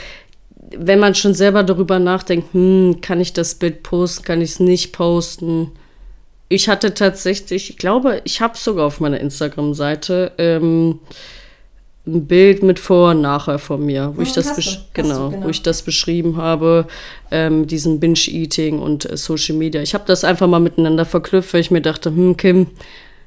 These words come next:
Speaker 1: dir geht's jetzt gut. Das heißt, du kannst darüber sprechen“,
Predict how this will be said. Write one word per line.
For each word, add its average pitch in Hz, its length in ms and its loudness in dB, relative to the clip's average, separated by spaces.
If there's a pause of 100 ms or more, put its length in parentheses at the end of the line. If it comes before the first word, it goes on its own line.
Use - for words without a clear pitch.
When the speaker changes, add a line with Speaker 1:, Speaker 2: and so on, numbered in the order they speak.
(160)
Speaker 1:
dir 175 80 -4
geht's 175 260 2
jetzt 165 240 0
gut. 233 420 -2 (240)
Das 165 180 -6
heißt, 170 240 0
du 180 40 -2
kannst 170 300 -4
darüber 151 280 -2
sprechen“, 240 520 -2